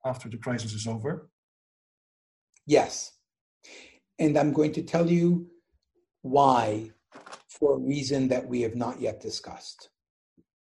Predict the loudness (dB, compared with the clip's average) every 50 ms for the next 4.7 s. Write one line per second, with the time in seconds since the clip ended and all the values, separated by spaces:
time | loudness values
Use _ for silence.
0 | _ _ _ _ _ _ _ _ _ _ _ _ _ _ _ _ _ _ _ _
1 | _ _ _ _ _ _ _ _ _ _ _ _ 0 2 4 4 4 4 4 2
2 | 2 2 2 0 -2 -6 -8 -8 -4 2 4 4 4 4 4 -2 -2 -2 -4 -4
3 | -4 -2 -2 -2 -4 -6 -6 -6 -4 -4 -4 -6 -8 -8 -10 -12 -12 -12 -12 -12
4 | -12 -10 -8 -6 -6 -6 -6 -8 -8 -10 -12 -14 -16